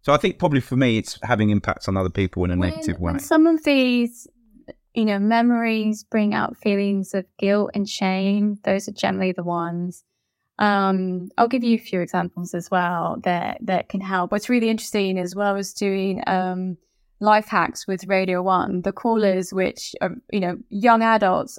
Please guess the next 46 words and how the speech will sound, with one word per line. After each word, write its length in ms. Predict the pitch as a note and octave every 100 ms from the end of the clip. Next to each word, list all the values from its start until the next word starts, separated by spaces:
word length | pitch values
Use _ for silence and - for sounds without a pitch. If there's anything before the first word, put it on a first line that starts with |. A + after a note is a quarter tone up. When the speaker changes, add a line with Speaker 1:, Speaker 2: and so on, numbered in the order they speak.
| -
Speaker 2:
oh 100 | G3+
my 180 | G3+ G3
God, 400 | G3+ G3 F3+ F3+ -
they're 160 | G#3+
like, 240 | G3 G3 -
ding, 260 | D#4+ C4
ding, 300 | C4+ D#4+ C#4
ding, 220 | C4 D#4 D4
ding, 160 | C#4+
have, 240 | C4+ A#3+ A#3+ - -
you 100 | B3+
know, 100 | A#3+
could 160 | A#3+ A3
really 380 | A3+ D4+ D#4 D#4 -
easily 400 | C#4+ C#4+ C4+ B3
bring 320 | B3 B3 A#3
these 200 | A3+ A#3
to 120 | A#3
mind. 360 | A#3 A#3 A3 G#3
I 40 |
think 180 | G3+ A3
as 140 | A3 A3+
we 100 | A3
get 180 | - -
older, 760 | B3 C4 C4 A#3 F#3+ F#3+ G3 G3+ _ _ _ _
we 120 | A#3+
do 520 | A#3 D4+ E4 E4 D#4+ D4+
sort 720 | - - E4+ D#4+ D#4 D4 C4
of 420 | A#3+ A#3 A3 G#3+ A3 - - _ A#3
self, 380 | - - A3+ A3+ - _
self-stigmatize 1300 | - A#3+ A#3 - A#3 A#3+ A#3 - - - - -
in 140 | - G3+
a 80 | G3+
way 340 | G3+ G3+ G3+
that, 160 | G3+ -
no, 160 | A3+ A3+
it 120 | -
isn't 280 | A#3 A#3 -
important 580 | G3 - F#3 - G3 G#3
and 80 | G3+
I 80 |
mustn't 360 | G#3 G#3 - -
talk 160 | F#3+ G3
about 300 | F#3 F3 F#3
it. 60 | F#3+
And 260 | G3+ G3+